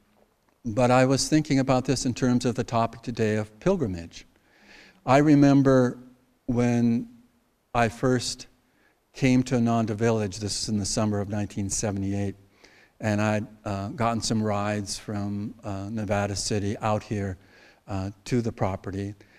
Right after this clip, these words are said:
And I remember walking onto the property from Tyler Foot Road, which is a road that Ananda Village is situated on.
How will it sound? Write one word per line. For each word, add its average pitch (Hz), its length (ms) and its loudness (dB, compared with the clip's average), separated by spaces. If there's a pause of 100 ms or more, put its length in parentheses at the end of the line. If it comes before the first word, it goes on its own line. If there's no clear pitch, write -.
(240)
And 113 100 0
I 110 40 4
remember 123 340 4
walking 117 580 0 (200)
onto 123 300 0
the 113 120 -6
property 101 580 -6 (100)
from 101 400 -4
Tyler 101 300 -2
Foot 117 220 -8
Road, 98 340 -4
which 107 220 -8
is 95 100 -8
a 101 60 -6
road 98 300 -4
that 101 120 -4
Ananda 98 380 -6
Village 98 360 -6
is 95 100 -10
situated 101 560 -6
on. 92 220 -10